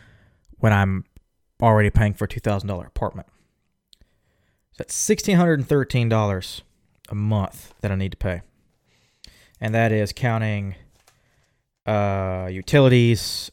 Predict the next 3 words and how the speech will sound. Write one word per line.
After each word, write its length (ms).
uh, 400
phone, 680
internet. 600